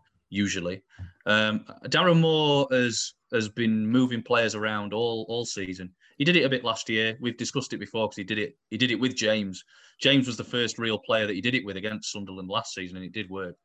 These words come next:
Um, he moved him further forward into midfield. Uh, he's done the same with Brad Halliday.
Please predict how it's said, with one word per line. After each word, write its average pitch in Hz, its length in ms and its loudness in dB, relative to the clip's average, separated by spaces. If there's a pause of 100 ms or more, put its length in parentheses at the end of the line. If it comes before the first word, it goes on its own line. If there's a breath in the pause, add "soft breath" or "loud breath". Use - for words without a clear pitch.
(440 soft breath)
Um, 95 380 0
he 107 80 -4
moved 131 240 4
him 120 100 -2
further 117 260 0
forward 110 260 -4
into 104 180 -10
midfield. 110 600 -6 (160)
Uh, 98 240 -6
he's 98 180 -10
done 123 160 0
the 107 80 -4
same 104 300 -4
with 92 160 -14
Brad 92 240 -4
Halliday. 101 480 -8